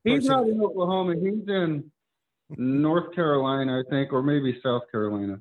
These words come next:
Speaker 1: One of the Carolinas.
Speaker 2: All right. We're gonna leave that right out there. Let's see what else you got lurking ba-, back there.
Speaker 1: Well, this one is my muscle mini bike build.
Speaker 2: Oh,
Speaker 1: Uh,
Speaker 2: yeah. That's cool. Tell us about that.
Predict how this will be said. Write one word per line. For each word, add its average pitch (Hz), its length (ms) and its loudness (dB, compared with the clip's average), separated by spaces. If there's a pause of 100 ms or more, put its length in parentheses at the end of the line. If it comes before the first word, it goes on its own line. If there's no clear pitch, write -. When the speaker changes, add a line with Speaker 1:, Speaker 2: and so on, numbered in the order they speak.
Speaker 1:
One 160 140 0
of 165 80 2
the 139 80 2
Carolinas. 113 600 -2 (880)
Speaker 2:
All 160 100 -8
right. 139 220 -4
We're 147 100 -8
gonna 139 180 -8
leave 143 200 -6
that 139 140 -2
right 135 180 -4
out 127 200 -10
there. 117 260 -12 (420)
Let's 180 160 -8
see 220 120 -4
what 190 100 2
else 196 180 0
you 170 60 -4
got 151 180 0
lurking 143 320 -2
ba-, 135 200 -6
back 131 220 -4
there. 107 280 -10 (1900)
Speaker 1:
Well, 123 100 0 (120)
this 214 100 -10
one 196 300 2
is 175 460 4 (1600)
my 143 340 4
muscle 180 380 2
mini 185 260 2
bike 165 380 2
build. 156 380 0 (800)
Speaker 2:
Oh, 190 280 2
Speaker 1:
Uh, 170 40 2
Speaker 2:
yeah. 165 280 0 (520)
That's 202 220 -8
cool. 185 280 -2
Tell 185 180 -6
us 180 140 -4
about 180 220 -6
that. 170 320 -6